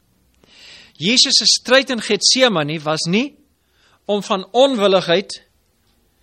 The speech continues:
te buig en te breek na gewillig te wees nie.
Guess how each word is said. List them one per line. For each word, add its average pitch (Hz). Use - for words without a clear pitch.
te 170
buig 190
en 196
te 175
breek 185
na 180
gewillig 156
te 143
wees 131
nie. 214